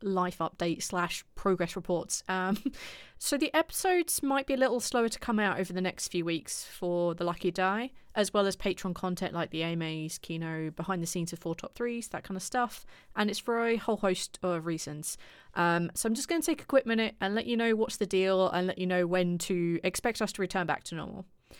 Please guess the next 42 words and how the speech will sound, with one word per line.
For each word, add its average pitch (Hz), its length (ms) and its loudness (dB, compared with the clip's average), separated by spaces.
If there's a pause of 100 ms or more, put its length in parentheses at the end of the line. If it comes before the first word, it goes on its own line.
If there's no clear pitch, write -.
(260)
So 240 380 6
most 311 240 2
pressingly, 175 680 0
a 202 60 -4
few 302 240 0
of 311 80 0
us 262 160 0
have 226 120 -4
been 196 220 -2
out 170 200 -4
sick, - 500 -4 (260)
like, 185 240 4
stuck - 480 0
in 220 200 6
bed 180 420 2
kind 165 340 -2
of - 80 -6
sick, - 480 0 (280)
and 208 140 4
it's 208 140 0
put 269 160 -2
a 269 40 2
bit 269 160 6
of 233 40 -8
a 233 60 0
halt 202 300 0
on 190 80 -4
editing. - 540 -6 (320)
We'll 220 140 8
be 285 200 2
okay, 233 640 2
but 208 180 -4
we 196 120 -4
just 196 220 0
need 190 140 0
a 185 60 2
little 175 220 -2
bit - 140 -4
of 147 80 -8
time 151 240 -6
to - 100 -12
recover. 156 380 -8